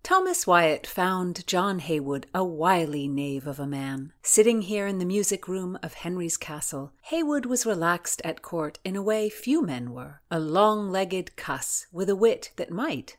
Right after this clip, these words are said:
on a fine day, rival his own. Heywood's lute resting across his legs, his gravelly voice strangely easing to the listener, he sang, "Whereto should I express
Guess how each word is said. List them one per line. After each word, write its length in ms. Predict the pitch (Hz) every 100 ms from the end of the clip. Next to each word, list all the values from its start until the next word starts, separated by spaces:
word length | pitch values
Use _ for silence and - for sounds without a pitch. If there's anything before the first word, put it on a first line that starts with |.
| _
on 100 | 156
a 60 | 147
fine 420 | - 185 214 147
day, 320 | 127 113 160 _ 143
rival 400 | 160 190 190 202
his 200 | 214 202
own. 340 | 226 240 139 _ _
Heywood's 560 | - 277 269 285 - 143
lute 380 | 160 185 -
resting 520 | 151 170 - - 185 175
across 440 | 165 165 156 -
his 180 | 165 156
legs, 540 | 156 156 147 - - - _
his 180 | 185 175
gravelly 640 | 151 135 143 165 170 170
voice 500 | 139 151 151 - -
strangely 880 | - - - 254 269 277 254 247 247 -
easing 520 | 165 156 147 139 139
to 100 | 160
the 140 | 160
listener, 520 | 156 151 - - 165 -
he 120 | 190
sang, 580 | 170 180 165 156 143 139 _ _
"Whereto 880 | 151 170 190 214 214 233 233 214 208
should 260 | 175 165 156
I 220 | 151 160
express 1040 | 165 - - - 139 139 - - - -